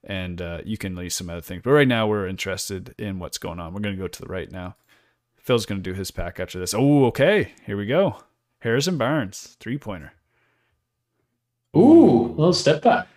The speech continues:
Speaker 1: A little step back.
Speaker 2: Ooh.
Speaker 1: That's a
Speaker 2: Splash.
Speaker 1: nice play. Harrison Barnes, I always, I always liked him.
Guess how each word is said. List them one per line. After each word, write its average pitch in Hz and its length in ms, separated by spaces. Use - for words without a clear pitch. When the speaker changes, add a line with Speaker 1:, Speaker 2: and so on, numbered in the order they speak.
Speaker 1:
A - 60
little 156 160
step 104 360
back. 90 400
Speaker 2:
Ooh. 90 220
Speaker 1:
That's - 160
a 107 60
Speaker 2:
Splash. 92 220
Speaker 1:
nice 120 180
play. 101 220
Harrison 151 300
Barnes, 131 320
I 104 100
always, 127 240
I 104 160
always 113 220
liked 92 240
him. - 140